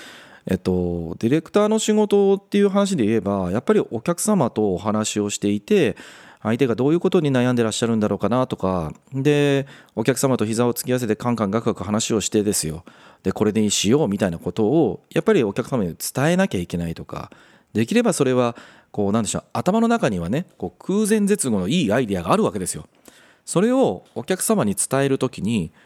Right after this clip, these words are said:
こう、なんでしょう、パワーポイントなのか何かわかんないけど、企画書に落とすとか、プレゼンをするとか、普段のミーティングの中でお客様に話をするとかって時に、できるだけそれを小さく小さくしないように、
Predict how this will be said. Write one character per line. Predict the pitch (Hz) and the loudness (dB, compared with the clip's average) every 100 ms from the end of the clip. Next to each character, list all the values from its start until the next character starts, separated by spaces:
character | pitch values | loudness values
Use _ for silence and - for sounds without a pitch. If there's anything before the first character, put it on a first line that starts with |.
| _ | _
こ | - 107 | -2 0
う、 | 101 | 2
な | 107 | 0
ん | |
で | 85 | -2
し | 85 | -6
ょ | |
う、 | 73 - | -10 -2
パ | 101 | 2
ワ | 110 | 2
ー | |
ポ | 107 107 | 4 2
イ | |
ン | 101 | 2
ト | 87 | 0
な | 85 | 0
の | 85 | -2
か | |
何 | 92 95 | -2 -2
か | 85 | -2
わ | |
か | 92 | -2
ん | |
な | 87 | -2
い | 85 | -4
け | |
ど、 | 85 | -10
企 | - | -6
画 | 98 - | -4 -2
書 | 101 | -2
に | 90 | -2
落 | - | 0
と | 139 | 0
す | - | 0
と | |
か、 | - - - _ _ | -4 -6 -12 _ _
プ | - | -2
レ | 98 | 0
ゼ | 85 | 0
ン | 87 | -2
を | 87 | -2
す | - | 0
る | 139 | 0
と | 135 | 0
か、 | - 78 - - _ | -2 -14 -18 -20 _
普 | 117 | 0
段 | 110 90 | 2 2
の | 85 | 0
ミ | 101 | -2
ー | 95 | -2
テ | |
ィ | 98 | -2
ン | |
グ | 101 | 0
の | |
中 | 120 160 | 0 0
で | 95 | -2
お | |
客 | 87 104 | -2 -2
様 | 113 92 | 0 -2
に | |
話 | 80 104 120 | -2 -2 0
を | 101 | 0
す | - | 0
る | 131 | 0
と | - | -2
か | 87 | -4
っ | |
て | - | -4
時 | 101 82 | -4 0
に、 | 110 98 - - - - | 0 0 -6 -20 -20 -2
で | 151 | 0
き | - 302 | 0 -4
る | 262 | -6
だ | - - - | -10 -16 -8
け | - 349 | -2 0
そ | - 240 | 0 -2
れ | 185 | -2
を | |
小 | 185 - 208 185 | -4 -2 -2 0
さ | - | -4
く | |
小 | - - 123 | -6 -6 -4
さ | 98 | -4
く | 95 | -4
し | - 135 | -2 0
な | 196 | 2
い | 247 | 4
よ | 247 226 | 4 4
う | |
に、 | 104 | 0